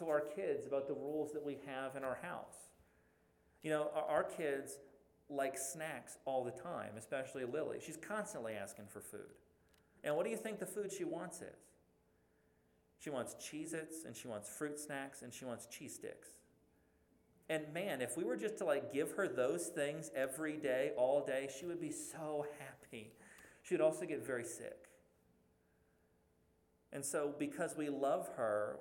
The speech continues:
we put those constraints on her. Because we care about her, we make her eat her vegetables. Because we want to see her grow and be healthy, we don't let her just eat junk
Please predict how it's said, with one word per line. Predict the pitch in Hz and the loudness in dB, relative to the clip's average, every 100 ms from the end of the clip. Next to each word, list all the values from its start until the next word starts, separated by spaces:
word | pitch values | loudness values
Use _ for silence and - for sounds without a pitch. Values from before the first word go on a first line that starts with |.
| 139 135 | -6 -4
we | 139 | -4
put | 139 214 - | 0 0 2
those | 120 - | 0 0
constraints | - 104 - 107 98 - | -8 -10 -8 -8 -10 -12
on | 104 107 - | -10 -10 -8
her. | 104 113 | -8 -8
Because | 135 151 143 | -4 -4 -4
we | 139 | -6
care | - 208 262 - | -6 -4 -2 0
about | 123 117 - | 2 0 0
her, | 120 120 131 - - | 2 2 2 -4 -4
we | 170 | -2
make | 165 175 202 | 0 -2 -2
her | - 127 | -4 -6
eat | 127 - | -8 -8
her | 117 | -4
vegetables. | 110 104 - 110 101 - - - | -2 -2 -4 -8 -6 -8 -10 -12
Because | 135 - 147 143 | -10 -2 -4 -2
we | 139 | -4
want | 131 160 - | 0 -2 -2
to | 143 | -8
see | 165 147 | -4 -2
her | 139 135 | -2 -2
grow | 131 139 143 143 | 2 6 6 4
and | 135 | 0
be | 131 123 | -6 -4
healthy, | 139 151 - 120 117 - - - - | -2 -2 -2 -2 -2 -4 -14 -8 2
we | 147 | 4
don't | 156 156 147 | 6 4 6
let | 151 - | 4 4
her | 143 131 - - | 0 0 -4 -6
just | 151 143 | -4 -2
eat | 151 147 | -4 -4
junk | 147 139 143 | -2 0 0